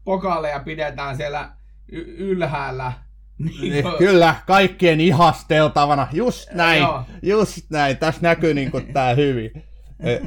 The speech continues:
Speaker 1: <laughs>
Speaker 2: kyllä.
Speaker 1: Mo-, mikä siinä näkyy, mikä siinä näkyy, Sami?
Speaker 2: No en saa käytä sitä alakavaa sanaa nyt ihan sun, sun kiusaksesi enempää.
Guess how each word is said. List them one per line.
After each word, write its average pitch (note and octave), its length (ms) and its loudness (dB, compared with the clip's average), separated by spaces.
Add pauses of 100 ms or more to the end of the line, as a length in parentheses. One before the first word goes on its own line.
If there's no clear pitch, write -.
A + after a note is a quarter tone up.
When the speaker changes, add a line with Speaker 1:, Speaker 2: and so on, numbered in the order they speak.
(140)
Speaker 1:
<laughs> - 280 -16
Speaker 2:
kyllä. A#2 300 -2
Speaker 1:
Mo-, - 380 -2
mikä G#3+ 360 -2
siinä D3 240 -6
näkyy, D#3 380 -6
mikä G3 300 -6
siinä A#2+ 240 -8
näkyy, A2+ 280 -12
Sami? F#2+ 220 -16 (1300)
Speaker 2:
No G#2+ 240 -6
en C3 300 -2
saa A#2 240 -2
käytä B2+ 260 -2
sitä A#2 260 0
alakavaa A#2 600 2
sanaa A2+ 320 0
nyt G#2+ 160 -2
ihan A2+ 260 2
sun, A#2+ 220 0 (960)
sun C#3 260 0
kiusaksesi A#2+ 840 0
enempää. A2 560 -4